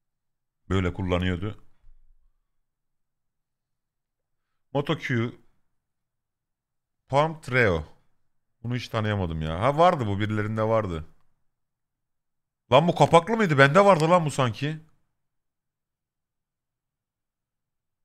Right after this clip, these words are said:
BlackBerry B B M mesaj vardı, B B M. Her yere bir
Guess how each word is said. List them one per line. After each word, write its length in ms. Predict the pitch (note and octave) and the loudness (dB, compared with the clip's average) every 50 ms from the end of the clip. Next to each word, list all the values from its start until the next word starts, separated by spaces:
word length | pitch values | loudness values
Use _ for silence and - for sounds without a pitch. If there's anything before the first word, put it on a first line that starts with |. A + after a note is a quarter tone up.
| _ _ _ _ | _ _ _ _
BlackBerry 520 | G2+ A2 B2 C#3 C3+ A#2+ C3 B2 A#2+ A2+ A2 | 0 2 4 4 4 2 2 2 2 0 0
B 200 | A2+ A2+ A2 A2 | -2 -2 0 2
B 160 | A#2 A#2+ A#2+ | 2 2 2
M 80 | A#2 A2+ | 2 2
mesaj 380 | A2+ G#2 - - A#2 A2 G#2 | 0 0 2 2 2 2 2
vardı, 280 | G#2 F#2+ F2 D#2+ E2+ D#2+ | 0 0 0 -2 -4 -4
B 160 | F#2+ F2+ E2+ | -4 -4 0
B 60 | F2+ | 2
M. 220 | F#2 F#2+ F#2 E2 - - _ _ _ _ _ _ | 2 2 2 0 -4 -12 _ _ _ _ _ _
Her 160 | G#2+ G#2+ G#2 | -2 0 2
yere 260 | G#2 G#2 G#2 G2+ F2+ | 4 4 2 2 0
bir 220 | G2+ G#2 G#2 - | -2 -4 -6 -8